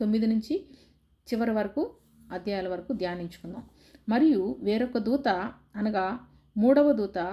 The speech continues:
వీరి వెంబడి వచ్చి గొప్ప స్వరముతో ఇలాగు చెప్పాను, ఆ క్రూర మృగమునకు గాని దాని ప్రతిమకు గాని ఎవడైనను నమస్కారం చేసి తన నొసటి యందేమి చేతి మీదనే గాని ముద్ర వేయించుకొనిన ఎడల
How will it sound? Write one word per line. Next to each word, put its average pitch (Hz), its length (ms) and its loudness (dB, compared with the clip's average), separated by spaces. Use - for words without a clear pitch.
వీరి 208 220 -2
వెంబడి 196 320 -2
వచ్చి 202 360 -6
గొప్ప 190 300 -4
స్వరముతో 214 500 -2
ఇలాగు 180 340 0
చెప్పాను, 165 420 -8
ఆ 196 140 -2
క్రూర 277 380 4
మృగమునకు 226 580 0
గాని 185 420 -6
దాని 185 240 -6
ప్రతిమకు 226 480 -2
గాని 185 360 -4
ఎవడైనను 220 520 0
నమస్కారం 220 720 -2
చేసి 185 320 -4
తన 185 80 -6
నొసటి 180 360 -6
యందేమి 190 480 -2
చేతి 190 200 -2
మీదనే 190 600 -4
గాని 165 200 -4
ముద్ర 196 300 -2
వేయించుకొనిన 190 720 -2
ఎడల 180 460 -2